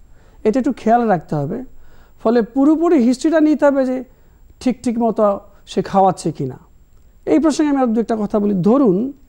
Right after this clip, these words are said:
এই যে মায়েরা গর্ভাবস্থায় যখন আমাদের কাছে আসে, আমরা বলি, "মা, তুমি তোমার সন্তানকে কেবলমাত্র বুকের দুধ খাওয়াবে," কিন্তু বলার হয়তো স্কোপ হয় না, আমার ব্যস্ততা, ব্যস্ততম ক্লিনিক বা আমার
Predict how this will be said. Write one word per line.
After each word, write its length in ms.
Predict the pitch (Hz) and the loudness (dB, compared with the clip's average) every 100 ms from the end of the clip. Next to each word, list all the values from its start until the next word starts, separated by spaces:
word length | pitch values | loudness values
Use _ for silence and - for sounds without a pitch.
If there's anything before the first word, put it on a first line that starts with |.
| _ _ _ - - - | _ _ _ -20 -14 -2
এই 120 | 247 | 0
যে 140 | 262 302 | 2 2
মায়েরা 720 | 226 208 226 185 156 202 - - - | 2 2 2 2 -2 -4 -12 -20 -8
গর্ভাবস্থায় 580 | 175 175 180 180 185 180 | -2 0 0 -2 -4 -4
যখন 240 | 175 185 | -4 -6
আমাদের 300 | - 160 165 | -6 -6 -6
কাছে 260 | 170 160 170 | -8 -8 -8
আসে, 180 | 160 175 | -6 -6
আমরা 140 | 180 | -6
বলি, 300 | 180 190 214 | -4 -2 -2
"মা, 340 | 196 185 240 311 - _ _ - | -4 -6 -8 -12 -20 _ _ -8
তুমি 180 | 196 185 | -4 -2
তোমার 220 | 196 185 | -2 -2
সন্তানকে 540 | - 196 185 202 - | -2 -4 -4 -6 -6
কেবলমাত্র 640 | - - 202 214 208 - 185 | -6 -2 0 0 -2 -6 -8
বুকের 280 | 180 175 | -8 -8
দুধ 140 | 160 156 | -6 -10
খাওয়াবে," 400 | - 135 123 120 - - - _ - - - - - - | -10 -8 -8 -10 -16 -20 -20 _ -20 -20 -20 -20 -20 -6
কিন্তু 180 | 233 240 | 0 2
বলার 340 | 202 226 269 | 4 4 4
হয়তো 200 | 277 294 | 0 -4
স্কোপ 360 | 269 - 285 294 | -8 -4 -2 -2
হয় 140 | 285 233 | -2 0
না, 100 | 190 | 0
আমার 220 | 185 190 | 0 -2
ব্যস্ততা, 600 | 180 196 - - 214 190 - - | 0 0 -2 -4 -4 -4 -10 -8
ব্যস্ততম 540 | 165 185 208 202 202 | -4 -2 -2 -2 -2
ক্লিনিক 420 | 190 214 208 202 - - - - - - - - - | -2 0 2 0 -6 -20 -20 -20 -20 -20 -20 -10 0
বা 180 | 190 | 2
আমার 220 | 185 185 | 2 0